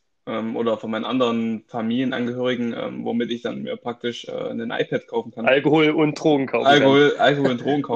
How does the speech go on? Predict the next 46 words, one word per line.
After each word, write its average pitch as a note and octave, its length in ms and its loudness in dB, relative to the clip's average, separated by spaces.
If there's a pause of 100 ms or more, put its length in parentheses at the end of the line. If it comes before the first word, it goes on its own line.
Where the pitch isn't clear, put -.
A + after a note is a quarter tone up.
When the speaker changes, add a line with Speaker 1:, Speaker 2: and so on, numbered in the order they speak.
Speaker 2:
Weil - 60 0
Speaker 1:
kann. B2+ 180 -8 (220)
Ein C3 140 4
iPad, B2+ 240 -4
ein - 100 -14
iPad B2+ 220 -4
Speaker 2:
weil G#2 120 0
Speaker 1:
ziehen - 20 0
Speaker 2:
da B2+ 180 2
Speaker 1:
kann. C3 260 0
Speaker 2:
war's - 80 -20 (480)
Speaker 1:
Und, A2 360 -8
äh, A2 280 -4 (240)
genau. - 340 -14 (280)
Speaker 2:
Weil A2 140 -4
das A2 160 -4
Speaker 1:
Dann - 0 -
Speaker 2:
Geschenk C#3 340 -2
für C3+ 120 -4
Sophia C#3 420 -2
so B2 100 -6
teuer C3 380 -2
war, A#2 300 -4 (440)
hast A#2 200 -12
du B2 60 -8
dir A#2+ 100 -2
quasi A#2 420 -8
von A2+ 160 -10
deinen A2 120 -4
Eltern A#2 300 -4
gün-, C#3+ 380 -6
äh, A#2 140 0
Geld C3 260 -6
gewünscht, C3+ 440 -8
ähm, B2 460 -6 (380)
damit B2+ 320 0
du C3 60 0
wieder B2 300 -2
ein, B2 300 -6
ein B2+ 240 -8
grünes C#3 360 0
Zeichen C3+ 260 -2
auf G#2 80 -4
dem G#2 80 -6
Konto G2+ 300 -6
hast. - 240 -16